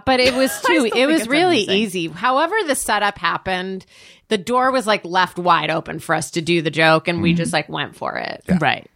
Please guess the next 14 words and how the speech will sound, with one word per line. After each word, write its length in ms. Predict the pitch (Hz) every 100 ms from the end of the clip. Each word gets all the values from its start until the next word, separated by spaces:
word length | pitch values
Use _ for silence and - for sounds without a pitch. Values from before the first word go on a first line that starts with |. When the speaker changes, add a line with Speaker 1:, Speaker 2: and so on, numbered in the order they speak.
| _ - - -
Speaker 1:
You 180 | 240 -
know, 220 | - -
it 80 | 220
was 160 | 226 185
worth 200 | 165 151
it. 320 | 69 - _
Speaker 3:
Oh, 160 | 139 139
I 140 | 139
think 180 | 160 190
it's 140 | 175 127
very 240 | 117 101
funny. 340 | 80 80 82 190
Speaker 1:
Yeah. 360 | 175 82 -
Speaker 3:
Yeah. 200 | 92 98